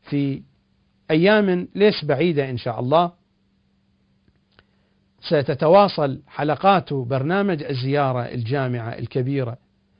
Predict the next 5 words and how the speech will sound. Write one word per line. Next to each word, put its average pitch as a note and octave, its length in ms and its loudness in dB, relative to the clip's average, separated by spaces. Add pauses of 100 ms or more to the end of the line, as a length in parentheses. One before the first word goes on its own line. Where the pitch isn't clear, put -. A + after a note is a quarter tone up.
(120)
في D3+ 140 0
هذا A#3+ 280 6
البرنامج E3+ 680 0 (2500)
محاولة D#3+ 800 2 (500)
لعرض D3 720 0